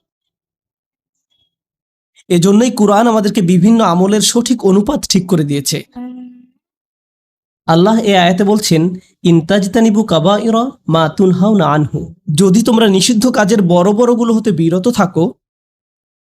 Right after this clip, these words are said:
সুতরাং দেখা যাচ্ছে এমন অনেক বড় বড় পাপ রয়েছে যেগুলো থেকে আমাদের অবশ্যই বিরত থাকতে হবে।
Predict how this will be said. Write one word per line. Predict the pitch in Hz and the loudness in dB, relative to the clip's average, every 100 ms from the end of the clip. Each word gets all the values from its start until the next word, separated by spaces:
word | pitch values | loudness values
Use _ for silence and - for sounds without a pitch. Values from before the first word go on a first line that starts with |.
| _ _ _ - _ _ | _ _ _ -20 _ _
সুতরাং | - 214 233 214 | -2 0 2 2
দেখা | 170 175 233 | 0 0 -2
যাচ্ছে | 240 - | 0 0
এমন | 240 247 | 2 2
অনেক | 220 180 220 233 156 | 2 2 2 0 0
বড় | 165 202 | 0 2
বড় | 220 233 | 2 0
পাপ | - 185 196 | 0 0 0
রয়েছে | 240 208 - 180 | 0 0 0 0
যেগুলো | 170 180 208 | 0 0 0
থেকে | 214 214 | -2 -2
আমাদের | 101 104 - | 0 0 -2
অবশ্যই | - 156 202 - 240 | -2 -2 -2 2 2
বিরত | 185 180 185 | 2 0 -2
থাকতে | 165 160 156 | -4 -6 -6
হবে। | 139 139 190 | -6 -8 -14